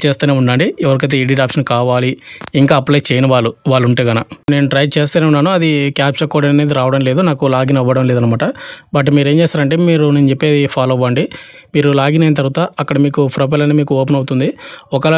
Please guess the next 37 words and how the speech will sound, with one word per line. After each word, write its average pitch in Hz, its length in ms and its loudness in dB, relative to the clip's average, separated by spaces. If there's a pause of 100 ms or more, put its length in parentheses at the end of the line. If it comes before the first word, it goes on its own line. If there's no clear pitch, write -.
అక్కడ 160 200 -2
మీకు 151 200 0
ఓపెన్ 151 280 0
కాకపోతే 131 480 -2 (440)
మీకు 147 160 2
అక్కడ 139 240 0
పైన 151 280 0
రైట్ 143 200 0
సైడ్ 151 140 0
వచ్చేసి 147 240 -2
మీకు 151 220 0
లాగౌట్ 143 360 2
అనేది 147 220 0
ఒక 147 160 -2
ఆప్షన్ 139 200 -2
అయితే 131 140 0
ఉంటుంది. 123 240 0 (540)
లాగౌట్ 165 320 2 (100)
పక్కనే 147 340 2 (120)
మీకు 165 180 0 (120)
మీ 143 60 4 (100)
పేరైతే 147 340 2
ఉంటుందన్నమాట. 127 460 0 (600)
మీ 143 80 6 (120)
పేరైతే 160 420 4
మీరు 175 160 4
క్లిక్ 147 180 2
చేయండి. 127 240 2 (180)
మీ 151 60 6 (100)
పేరు 147 200 4
మీద 165 180 4
మీరు 151 160 2
క్లిక్ 135 160 0
చేసిన 147 280 0
తర్వాత 127 240 0 (400)
మీకు 156 260 2
మీ 170 80 4